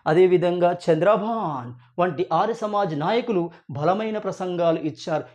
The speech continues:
హిందూ ఐక్యతకు తోడ్పడ్డారు. దీ-, సి-, దీన్దార్ సిద్దికి యొక్క భావాన్ని ప్రజానికానికి అందచేయడం జరిగింది.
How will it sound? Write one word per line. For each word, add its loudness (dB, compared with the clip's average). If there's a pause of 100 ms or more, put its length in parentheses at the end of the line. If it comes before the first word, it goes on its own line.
హిందూ 2
ఐక్యతకు 0
తోడ్పడ్డారు. 0 (200)
దీ-, -4
సి-, -10
దీన్దార్ 0
సిద్దికి -4
యొక్క 0 (240)
భావాన్ని 4
ప్రజానికానికి 0
అందచేయడం 0
జరిగింది. -2